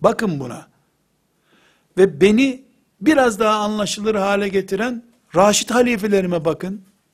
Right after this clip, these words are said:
Ne yaptılar? Ve kurtulun. Buyurduğu zaman, "Filan yere git, orada oksijen bolluğu var, sen astımdan kurtulursun," diyen doktorluk yapmış olur.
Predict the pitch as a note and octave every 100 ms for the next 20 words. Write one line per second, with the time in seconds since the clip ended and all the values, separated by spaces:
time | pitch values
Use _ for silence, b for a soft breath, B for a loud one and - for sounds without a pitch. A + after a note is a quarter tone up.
0 | F3 G#3 F#3+ - F3 F#3+ B3+ - _ _
1 | _ - G#3+ A#3 - A#3+ E3+ - _ _
2 | _ _ _ _ _ _ _ _ _ _
3 | _ _ _ _ C#3 F#3+ G3+ G3 C#4+ C4+
4 | G#3 E3+ G3+ A3+ - b b b b b
5 | A3+ C4 C#4+ B3+ A3 G#3+ B3+ - _ _
6 | _ G3 G#3 A3 G#3 G3+ G3+ F#3 A3+ G#3
7 | G#3 G#3+ G#3 A3+ A3+ B3 C4+ - - G#3
8 | G3+ - A3 G3 G#3 F#3 G3+ F#3+ G3+ F#3
9 | - G3 E3+ A3+ C#4+ A3 G3+ G#3+ G#3 G3
10 | G3 C3 - - - - -